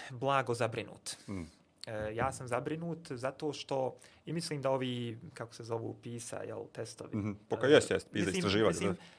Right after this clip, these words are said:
Speaker 2: da.
Speaker 1: e, ja sam zabrinut i onda ljudi kad, kad ja izrazim ovu zabrinutost, oni kažu, „Pa dobro, ali naši su najbolji gdje god odu.”
Speaker 2: Da.
Speaker 1: Prvo, nisu baš naši najbolji gdje god odu.
Speaker 2: <laughs> To je jedan od
Speaker 1: Ali,
Speaker 2: najvećih
Speaker 1: ali,
Speaker 2: mitova, ja mislim,
Speaker 1: ali
Speaker 2: koji su
Speaker 1: drugo,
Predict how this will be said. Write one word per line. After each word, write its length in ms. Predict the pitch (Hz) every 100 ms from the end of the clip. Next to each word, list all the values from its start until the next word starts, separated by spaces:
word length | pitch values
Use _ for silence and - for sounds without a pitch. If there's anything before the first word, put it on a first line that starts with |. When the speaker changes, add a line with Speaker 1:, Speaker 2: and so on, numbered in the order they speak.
| -
Speaker 2:
da. 60 | 151
Speaker 1:
e, 120 | 156
ja 180 | 170 185
sam 180 | - 165
zabrinut 600 | 165 196 208 180 160 170 - - - - _ _ - -
i 140 | 156
onda 160 | 180 190
ljudi 240 | 214 185
kad, 240 | 170 170 156
kad 140 | 165
ja 140 | 175
izrazim 400 | 175 190 165 156
ovu 120 | 165 156
zabrinutost, 520 | 180 180 170 170 165
oni 120 | 175
kažu, 300 | 180 175 165
„Pa 100 | 165
dobro, 240 | 185 190
ali 100 | 180
naši 200 | 175 175
su 120 | - 165
najbolji 320 | 170 156 139
gdje 120 | 135
god 160 | 135 127
odu.” 180 | 110 - - - - -
Speaker 2:
Da. 80 | 113
Speaker 1:
Prvo, 280 | 101 170 180
nisu 240 | 180 -
baš 180 | 127 120
naši 180 | 120 131
najbolji 320 | 123 123 107
gdje 100 | 113 120
god 140 | 110
odu. 220 | 117 120
Speaker 2:
<laughs> 20 |
To 60 | -
je 80 | - - - 131
jedan 200 | 131 120
od 120 | 120
Speaker 1:
Ali, 100 | 131
Speaker 2:
najvećih 280 | 110 120 107
Speaker 1:
ali, 120 | 117
Speaker 2:
mitova, 360 | 131 123 95
ja 80 | 95
mislim, 300 | 98 98 98
Speaker 1:
ali 140 | 151 151
Speaker 2:
koji 100 | 98
su 80 |
Speaker 1:
drugo, 300 | - 185 180